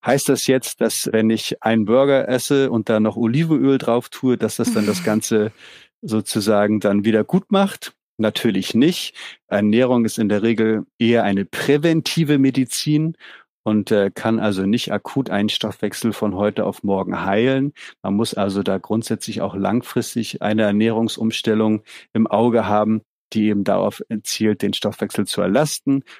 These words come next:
Speaker 1: Und das geht eigentlich nur, indem man auch langfristig dann eben auf bessere Fette umstellt, auf Nahrung, die hochwertiger sind und nicht so viel aus gesättigten Fettsäuren bestehen.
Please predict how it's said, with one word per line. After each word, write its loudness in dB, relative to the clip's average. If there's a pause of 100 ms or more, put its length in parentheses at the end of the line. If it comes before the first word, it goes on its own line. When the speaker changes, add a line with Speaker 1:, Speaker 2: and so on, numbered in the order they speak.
(100)
Speaker 1:
Und -6
das -6
geht -2
eigentlich 0
nur, 2
indem 0
man 0
auch -4
langfristig -4
dann -2
eben 0
auf -2
bessere 0
Fette -6
umstellt, -4 (400)
auf -2
Nahrung, 0
die -4 (340)
hochwertiger 0
sind -2 (360)
und -2
nicht 2
so -2
viel 0
aus -2
gesättigten -2
Fettsäuren -4
bestehen. -8